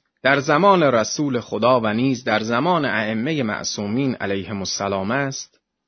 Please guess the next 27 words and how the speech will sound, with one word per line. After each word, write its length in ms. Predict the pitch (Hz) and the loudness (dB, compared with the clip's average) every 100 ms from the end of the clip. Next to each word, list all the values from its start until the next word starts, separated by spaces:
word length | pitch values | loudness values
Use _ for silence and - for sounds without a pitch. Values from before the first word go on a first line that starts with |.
| _ _ _ _ _ _ - | _ _ _ _ _ _ 0
طبق 280 | 233 196 | 2 4
آنچه 380 | 156 170 180 - | 4 4 4 0
تاکنون 600 | 123 127 117 120 113 110 | -2 -2 -2 -4 -2 -2
گذشت، 720 | 104 104 143 165 160 - - _ _ _ - | -2 0 2 4 0 -4 -10 _ _ _ -2
مسئله 640 | 135 - - 156 208 185 | -2 0 0 2 4 4
نوروز 540 | 143 120 135 151 131 | 2 0 0 -2 -2
در 180 | 123 113 | 0 2
زمان 400 | 110 113 160 160 | 2 2 2 2
رسول 520 | 117 104 - 151 131 | 0 -2 -2 -4 -4
خدا 500 | 104 101 117 147 147 147 _ _ _ - | -4 -2 2 2 2 -4 _ _ _ -2
پس 240 | 208 214 | 0 4
از 220 | 185 160 | 4 2
ورود 300 | 135 123 160 | 0 -2 0
به 200 | 139 113 | 0 -2
مدینه 440 | 107 95 104 101 156 | -2 -2 -4 -2 0
مطرح 400 | 127 - 98 98 | -2 -4 -8 -10
شد 280 | - 95 - _ _ _ _ _ _ _ _ - | -12 -12 -14 _ _ _ _ _ _ _ _ 2
و 120 | 165 | 4
دیدیم 400 | 202 190 185 165 | 4 2 2 2
که 180 | - 135 | 2 4
رسول 440 | 131 - 170 147 | 4 2 -2 -2
خدا 340 | 131 117 135 | -2 2 4
آن 240 | 135 127 131 | 4 2 2
را 140 | 123 | 2
به 140 | 117 - | 0 -2
کناری 500 | - 107 143 147 139 | -4 0 2 2 0
نهاد 520 | 123 123 117 107 | 0 0 -2 -2